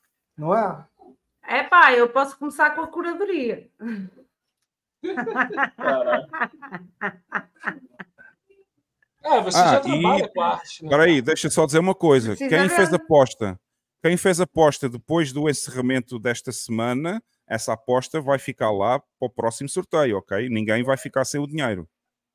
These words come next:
Speaker 4: Essas apostas que entraram depois da meia-noite, depois do relógio acabar aqui, não é? Quando o relógio acaba esta contagem, é,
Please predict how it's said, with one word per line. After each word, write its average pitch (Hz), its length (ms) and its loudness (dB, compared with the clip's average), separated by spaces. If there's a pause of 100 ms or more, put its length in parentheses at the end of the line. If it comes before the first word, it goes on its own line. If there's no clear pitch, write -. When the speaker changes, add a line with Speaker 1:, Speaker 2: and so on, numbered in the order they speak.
(880)
Speaker 4:
Essas 113 320 -4
apostas 147 440 2
que - 120 -4
entraram 151 420 2
depois 170 280 0
da 143 80 0
meia-noite, 139 480 0
depois 165 280 0
do 156 120 0
relógio 151 420 2
acabar 131 380 2
aqui, 135 380 -6 (260)
não 104 120 -8
é? 139 120 -6 (600)
Quando 127 180 0
o 127 40 2
relógio 143 320 4
acaba 139 280 0
esta 135 160 -2
contagem, 127 760 -2 (680)
é, 113 260 0